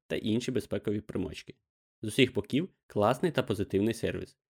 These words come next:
Звісно ж, що його блокування автоматично призвело б до зупинки усіх пов'язаних проєктів з розробки програмного забезпечення. Але є в ньому підрозділ gist github крапка com, який дозволяє швидко розмістити текст в інтернеті.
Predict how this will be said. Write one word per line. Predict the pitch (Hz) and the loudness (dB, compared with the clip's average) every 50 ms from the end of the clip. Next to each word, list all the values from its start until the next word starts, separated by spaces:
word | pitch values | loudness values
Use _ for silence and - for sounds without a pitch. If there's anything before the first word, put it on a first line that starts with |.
| _ _ _ _ - | _ _ _ _ -4
Звісно | 120 139 185 180 - 165 | 0 2 2 2 2 0
ж, | 147 - - - | -2 -2 -6 -6
що | - - 127 | 2 4 6
його | 113 110 95 117 135 156 | 6 6 6 6 4 4
блокування | 180 175 175 - 160 165 170 170 170 165 - | 4 2 0 0 -2 0 0 0 0 0 -2
автоматично | 113 - - - 104 101 - 131 135 - 143 | -2 0 2 2 2 2 2 0 2 0 0
призвело | - 123 104 110 110 113 110 107 110 110 | 0 -2 -2 0 0 2 4 4 2 2
б | 110 - - - | 0 -6 -10 -10
до | 110 98 104 101 101 98 98 | -2 0 2 4 4 4 4
зупинки | - 98 92 110 104 98 - 104 | 2 0 2 2 0 2 0 -2
усіх | - 104 98 - 107 95 | -2 -2 -2 -2 -4 -2
пов'язаних | - 98 95 98 92 87 90 92 90 - | 0 0 0 0 0 0 -2 -4 -6 -6
проєктів | - - 98 117 151 - - 180 170 - _ _ _ _ | -4 -2 0 0 0 -2 -4 -6 -8 -8 _ _ _ _
з | - 117 | -2 0
розробки | 117 107 92 101 117 135 135 - - | 0 2 4 2 0 2 0 -2 -4
програмного | - 98 98 95 98 101 98 95 | -4 -4 -2 0 0 0 0 0
забезпечення. | 98 98 98 - - 82 - - - 80 - - _ _ _ _ _ _ _ _ _ | 0 -2 -4 -2 -2 -4 -4 -4 -8 -10 -10 -12 _ _ _ _ _ _ _ _ _
Але | - - - 101 101 | 0 2 4 4 6
є | 110 143 185 | 4 4 2
в | 214 | 2
ньому | 226 214 202 190 165 | 2 2 2 2 2
підрозділ | - 139 123 120 127 139 135 131 139 135 | 0 -2 0 2 2 2 2 2 2 2
gist | 135 139 - - 98 - 123 160 - - - | 0 0 -4 -12 -2 -2 -2 -2 -2 -4 0
github | 135 127 - - - 98 101 - | 0 0 0 0 -2 -4 -4 -4
крапка | - - 92 - - - 143 | -2 -2 -2 -2 0 -4 -4
com, | - - - 98 - - _ _ _ _ _ _ | 0 0 -2 -2 -2 -6 _ _ _ _ _ _
який | - 120 - 139 131 | -4 0 2 2 4
дозволяє | 123 123 120 123 120 117 117 113 104 | 4 4 2 4 4 4 6 4 4
швидко | - - 117 139 135 - 160 | 4 4 2 2 4 2 -2
розмістити | 139 139 - 113 107 - 110 101 - 95 - | 0 2 2 0 0 2 -2 0 0 0 -2
текст | - 92 92 - - | -2 -4 -4 -2 -2
в | |
інтернеті. | 104 104 - 123 120 98 90 - - 101 - | -2 0 0 0 0 0 -2 -6 -10 -14 -14